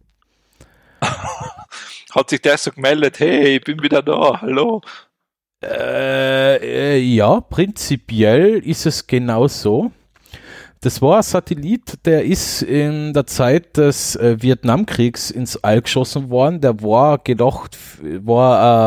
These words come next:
Speaker 2: äh, also ein Kommunikationssatellit und ist dann neunzehnhunderteinundsiebzig außer Dienst genommen worden und, und in den,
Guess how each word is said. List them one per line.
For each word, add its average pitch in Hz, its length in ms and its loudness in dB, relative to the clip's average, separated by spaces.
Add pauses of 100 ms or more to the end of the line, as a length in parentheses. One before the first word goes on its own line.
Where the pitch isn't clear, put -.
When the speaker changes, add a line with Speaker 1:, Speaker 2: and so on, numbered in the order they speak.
(340)
Speaker 2:
äh, 80 40 -6
also 98 200 -2
ein - 60 -6
Kommunikationssatellit 123 1300 -4 (1900)
und 147 440 2 (140)
ist - 280 0
dann 147 160 0
neunzehnhunderteinundsiebzig 143 1120 -2 (1300)
außer 117 800 2
Dienst 180 400 -6
genommen 104 320 0
worden 117 260 4
und, 117 340 -2
und 107 280 -4
in 107 180 0
den, 98 420 0